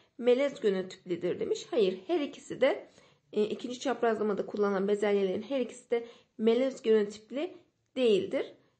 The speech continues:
E, baktığımız zaman, e, ikinci çaprazlamada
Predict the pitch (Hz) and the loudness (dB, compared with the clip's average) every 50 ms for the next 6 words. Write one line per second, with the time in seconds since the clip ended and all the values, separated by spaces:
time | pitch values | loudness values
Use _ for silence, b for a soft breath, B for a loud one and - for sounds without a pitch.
0 | _ _ - 220 220 220 214 208 220 269 277 277 277 - 262 240 220 208 196 202 | _ _ 0 2 2 2 2 2 2 0 0 0 -4 -2 0 0 2 0 -2 -2
1 | - 196 220 254 302 466 - - b b b b b b _ _ - - 214 220 | -2 -2 0 0 -2 -2 -6 -10 b b b b b b _ _ -4 0 2 4
2 | 220 214 202 202 202 - - 247 - 277 247 247 - - 294 240 247 - 247 233 | 4 4 2 0 -2 -6 -10 -8 -8 -8 -8 -8 -6 -4 -4 -4 0 0 2 2
3 | 226 226 226 226 226 220 214 208 269 320 440 - | 2 0 0 0 0 0 0 0 -2 -2 -2 -6